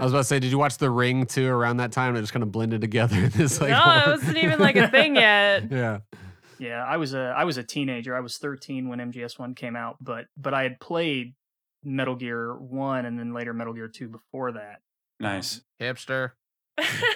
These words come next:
Speaker 3: My, my dad gave me, I've, I've told this story here. It's just, it's cool that, that we both have dad stories about getting into Metal Gear. <laughs>
Speaker 4: Mm-hmm.
Speaker 3: Um, but my dad bought me a copy of Metal Gear on N E S. Um,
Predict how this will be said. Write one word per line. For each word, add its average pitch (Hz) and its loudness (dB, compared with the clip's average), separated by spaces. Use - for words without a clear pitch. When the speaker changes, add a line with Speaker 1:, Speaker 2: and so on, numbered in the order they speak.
Speaker 3:
My, 147 2
my 147 -2
dad 135 0
gave 131 -2
me, 123 -4
I've, 143 -2
I've 156 -2
told 165 0
this 143 -2
story 143 -2
here. 131 -2
It's 120 -4
just, - -2
it's 185 -2
cool 247 2
that, 202 0
that 180 2
we 180 -4
both 165 0
have 147 -2
dad 135 -2
stories 123 -6
about 127 -4
getting 123 -4
into 120 -6
Metal 117 -6
Gear. - -6
<laughs> - -20
Speaker 4:
Mm-hmm. 98 -6
Speaker 3:
Um, 127 0
but 156 -6
my 151 0
dad 147 2
bought 139 0
me 135 -6
a 127 -6
copy 127 -6
of 120 -6
Metal 123 -4
Gear 123 -8
on 120 -8
N 123 -6
E 120 -8
S. 120 -8
Um, 113 -8